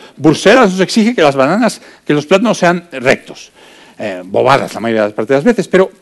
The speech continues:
como que ellos han hecho siempre burla de esto y les ha parecido una cosa absurda el que Bruselas se metiera con estas cosas. Pero tenía esta lógica. La lógica es, "Oye, si realmente quieres que haya un mercado integrado, tendrás que tener unas reglas comunes y un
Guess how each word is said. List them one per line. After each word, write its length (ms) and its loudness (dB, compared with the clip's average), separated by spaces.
como 180 -2
que 120 0
ellos 180 2
han 100 0
hecho 200 -6
siempre 240 -2
burla 320 2
de 40 2
esto 220 -6
y 40 -8
les 140 -6
ha 80 0
parecido 280 0
una 140 -4
cosa 200 -8
absurda 640 -4
el 100 0
que 100 0
Bruselas 380 0
se 140 -4
metiera 460 -2
con 160 -6
estas 260 -8
cosas. 280 -8
Pero 180 0
tenía 400 2
esta 240 -4
lógica. 380 -6
La 120 -4
lógica 320 0
es, 160 -6
"Oye, 260 0
si 200 -6
realmente 400 -2
quieres 320 0
que 80 -6
haya 100 0
un 60 -2
mercado 280 -2
integrado, 420 -2
tendrás 320 -8
que 40 -12
tener 140 -2
unas 200 -4
reglas 280 0
comunes 420 -4
y 200 -6
un 320 0